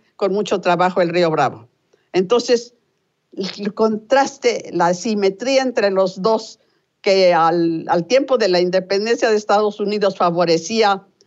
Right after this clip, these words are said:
a la, al gran virreinato de la Nueva España, en cincuenta años era un país muy, muy dinámico, muy vi-, vivo, muy rico, y nosotros estábamos en unas condiciones deplorables.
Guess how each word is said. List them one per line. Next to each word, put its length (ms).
a 80
la, 120
al 280
gran 240
virreinato 580
de 120
la 140
Nueva 200
España, 580
en 140
cincuenta 480
años 500
era 400
un 220
país 560
muy, 720
muy 520
dinámico, 480
muy 340
vi-, 180
vivo, 400
muy 480
rico, 540
y 320
nosotros 520
estábamos 600
en 160
unas 240
condiciones 600
deplorables. 880